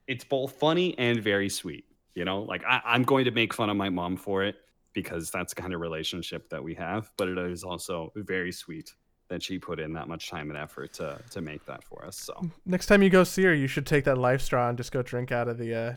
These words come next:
Speaker 2: just go drink out of the river with it.
Speaker 1: <laughs>
Speaker 2: Be like,
Speaker 1: "Don't
Speaker 2: "Hey, Mom."
Speaker 1: worry, Mom." I, that's exactly what I would do. That's
Speaker 2: You, you, you
Speaker 1: exactly
Speaker 2: should
Speaker 1: how
Speaker 2: be like,
Speaker 1: I
Speaker 2: "Mom,
Speaker 1: would
Speaker 2: do you wanna go on a
Speaker 1: do it.
Speaker 2: walk to the
Speaker 1: Like,
Speaker 2: river?" And then you'd, like, go have a nice afternoon with her, and you'd be like, "Man, I'm
Speaker 1: "Don't worry,
Speaker 2: s-"
Speaker 1: Mom, I got my Life Straw."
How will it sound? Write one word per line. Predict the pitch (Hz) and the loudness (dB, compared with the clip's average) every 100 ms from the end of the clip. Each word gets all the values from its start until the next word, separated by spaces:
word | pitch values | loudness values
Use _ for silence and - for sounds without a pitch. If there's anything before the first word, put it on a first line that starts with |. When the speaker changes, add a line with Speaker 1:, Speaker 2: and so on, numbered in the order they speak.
| - | -8
Speaker 2:
just | 135 | -4
go | 139 | -4
drink | 131 131 | -2 0
out | 127 | 2
of | 120 | 2
the | |
river | 117 120 113 | 0 -2 -4
with | 113 - | -8 -8
it. | 123 - - - - - - - | -10 -12 -20 -20 -20 -20 -14 -6
Speaker 1:
<laughs> | - - - - 90 - _ _ _ - _ - - - - | -6 -8 -16 -12 -14 -14 _ _ _ -20 _ -20 -18 -6 2
Speaker 2:
Be | |
like, | 143 143 | 4 8
Speaker 1:
"Don't | - | 10
Speaker 2:
"Hey, | |
Mom." | - | 12
Speaker 1:
worry, | 190 - | 10 8
Mom." | 165 156 170 - 320 311 | 6 8 8 4 0 6
I, | 160 | 8
that's | 151 165 | 10 10
exactly | 170 127 101 110 - 95 | 8 4 4 4 4 -2
what | 90 | 0
I | 87 85 | 2 0
would | 82 82 | -2 -8
do. | 85 80 - - | -10 -10 -6 4
That's | 175 147 | 4 4
Speaker 2:
You, | 127 117 | 0 0
you, | |
you | 170 233 | 2 2
Speaker 1:
exactly | 202 214 196 220 | 6 8 8 8
Speaker 2:
should | - | 8
Speaker 1:
how | |
Speaker 2:
be | 233 | 12
like, | 220 208 | 12 12
Speaker 1:
I | |
Speaker 2:
"Mom, | 202 185 | 12 12
Speaker 1:
would | 175 | 12
Speaker 2:
do | |
you | 180 | 8
wanna | 247 | 8
go | 220 220 | 10 8
on | |
a | |
Speaker 1:
do | 170 | 6
it. | 139 | 4
Speaker 2:
walk | 131 143 - | 4 4 4
to | - | 4
the | 147 | 4
Speaker 1:
Like, | |
Speaker 2:
river?" | 135 135 151 156 | 4 4 6 6
And | 139 | 6
then | |
you'd, | 131 131 | 2 2
like, | 135 | 2
go | 131 | 2
have | 131 | 2
a | |
nice | 131 131 135 | 4 2 2
afternoon | 139 131 | -2 0
with | 135 | 2
her, | 160 | 4
and | |
you'd | 151 | 6
be | 147 | 8
like, | 147 143 - - - - | 10 8 4 -14 -18 4
"Man, | 160 165 160 | 10 12 12
I'm | 160 202 | 12 12
Speaker 1:
"Don't | 151 | 12
worry, | 170 196 180 | 12 12 12
Speaker 2:
s-" | 165 | 10
Speaker 1:
Mom, | 165 160 165 | 10 10 8
I | 135 123 | 4 6
got | 127 147 | 6 6
my | 185 202 | 6 6
Life | 220 254 302 - | 8 8 8 6
Straw." | - 147 - 131 | 4 4 8 6